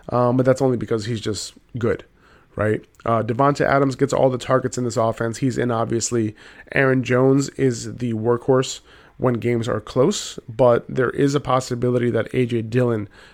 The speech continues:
milks some of this game away in the fourth quarter if it comes to that. This is a forty-nine point over-under, and the Packers are favored by almost ten points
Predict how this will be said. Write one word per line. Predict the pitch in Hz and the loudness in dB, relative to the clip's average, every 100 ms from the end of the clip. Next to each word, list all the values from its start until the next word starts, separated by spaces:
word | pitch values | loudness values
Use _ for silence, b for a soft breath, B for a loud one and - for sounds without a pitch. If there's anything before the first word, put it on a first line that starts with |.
| B | B
milks | - 117 127 120 - - | -2 2 2 0 -10 -8
some | - 139 131 | -2 0 2
of | |
this | 120 113 | 0 -2
game | 123 120 | -2 0
away | 113 120 131 | 2 4 2
in | 117 | 0
the | 107 | -2
fourth | 123 113 | -2 -2
quarter | - 175 156 135 | 0 4 4 4
if | 123 - | 0 -4
it | |
comes | - 117 - | -6 -6 -4
to | 113 | -4
that. | 117 | -2
This | 123 120 | -4 0
is | 143 | 0
a | |
forty-nine | 135 147 139 131 | 2 4 4 2
point | 123 135 - | 2 0 2
over-under, | 131 127 - 120 120 120 B B B B - | 0 0 0 2 2 0 B B B B -4
and | 127 | -2
the | 143 | 0
Packers | 131 127 135 | -2 0 -2
are | - 127 131 | 0 0 2
favored | 139 131 131 - B B | 2 4 2 0 B B
by | 127 | -2
almost | 120 117 117 | 0 0 -2
ten | - 123 | -2 0
points | 135 127 | 2 0